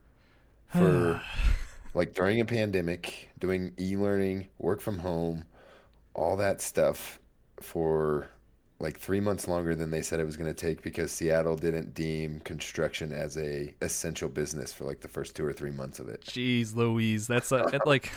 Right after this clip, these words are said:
Speaker 1: just trying to find game time in general, but then having to do it while your family's, like, sleeping a hundred feet
Speaker 2: Correct.
Speaker 1: away in another room,
Speaker 2: Yeah.
Speaker 1: trying not to be loud.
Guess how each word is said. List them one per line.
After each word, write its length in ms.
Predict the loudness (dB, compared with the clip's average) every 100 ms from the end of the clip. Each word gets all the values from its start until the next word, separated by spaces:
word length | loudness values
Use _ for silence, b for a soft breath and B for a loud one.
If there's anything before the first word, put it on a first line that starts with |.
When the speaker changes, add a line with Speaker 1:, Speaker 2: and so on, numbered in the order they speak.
| B B B B B B B
Speaker 1:
just 220 | 0 4
trying 180 | 4 2
to 60 | 4
find 260 | 6 6
game 300 | 4 4 4
time 260 | 6 6 6
in 80 | 2
general, 360 | 4 6 6
but 100 | 6
then 120 | 4
having 200 | 6 4
to 80 | 4
do 260 | 4 4 4
it 100 | 2
while 180 | 2 4
your 140 | 4
family's, 440 | 2 2 4 2 4
like, 160 | 2
sleeping 640 | 2 4 4 6 4 2 -2
a 60 | 0
hundred 260 | 2 2 4
feet 200 | 6 8
Speaker 2:
Correct. 100 | 6
Speaker 1:
away 180 | 6 2
in 80 | 2 2
another 200 | 4 4
room, 160 | 6 6
Speaker 2:
Yeah. 220 | 4 2
Speaker 1:
trying 220 | 2 2
not 160 | 2 0
to 60 |
be 100 | 0
loud. 360 | 2 4 4 2